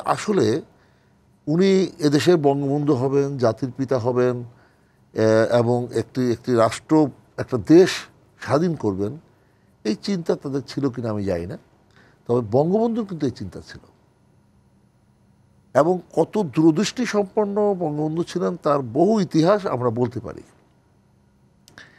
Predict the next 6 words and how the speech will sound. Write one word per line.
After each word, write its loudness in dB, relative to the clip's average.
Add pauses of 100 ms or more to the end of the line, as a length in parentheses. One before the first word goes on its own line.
(680)
সুতরাং 0
বঙ্গবন্ধু 2
জন্মগ্রহণ 2
করেছিলেন -2
বলেই 2
কিন্তু -6